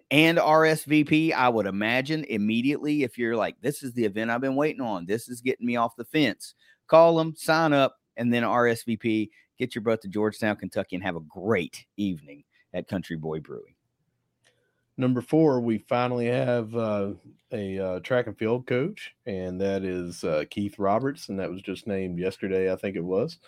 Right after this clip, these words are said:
Speaker 1: Yeah.
Speaker 2: So welcome to the Herd family, Keith Roberts.
Speaker 1: Yeah, I know there have been some folks that have been wondering about this, who's gonna lead the program, and he's not just called, uh, dir-, um, head coach, it's like director of track and field, because it's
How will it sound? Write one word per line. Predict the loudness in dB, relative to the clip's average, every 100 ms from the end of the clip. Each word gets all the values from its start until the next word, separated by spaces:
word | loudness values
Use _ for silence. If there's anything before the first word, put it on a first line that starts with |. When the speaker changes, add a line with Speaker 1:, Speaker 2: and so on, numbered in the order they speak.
| -10 -4
Speaker 1:
Yeah. | -2 -4 _ _ _ _ _
Speaker 2:
So | -2 -2
welcome | 2 0 2 -2
to |
the | 0
Herd | 0 -2 -2
family, | -2 -2 -2
Keith | -2 -2 0
Roberts. | 2 0 -4 -16 -20 _
Speaker 1:
Yeah, | 4 6
I |
know | 8 6
there | 8 8
have | 8
been | 6 6
some | 4 6
folks | 10 10 10 6
that | 6 6
have | 6 4
been | 4 4 2 2
wondering | 4 4 4 4 4 4
about | 6 6 4
this, | 2 2 0
who's | -2 -4 -2
gonna | -2 0
lead | 0 0 0 0
the | -2
program, | 2 4 4 0 0 -2 -4 -10 -20 _
and | -4 -2 -2 -6 -6
he's | -4 0 0 0
not | 2 0 0
just | -6 -10
called, | -2 2 2 0 -2 -4
uh, | -2 -2
dir-, | -4 -4 -2 -2 -6
um, | -8 -8 -8 -12 _ _ 0
head | 2 4 8
coach, | 10 10 6 -4
it's | -4
like | -4 -4
director | -4 2 2 2 -2
of | -2
track | 0 2 2 2
and | 0
field, | 4 4
because | 2 2 2 2
it's | -2 -8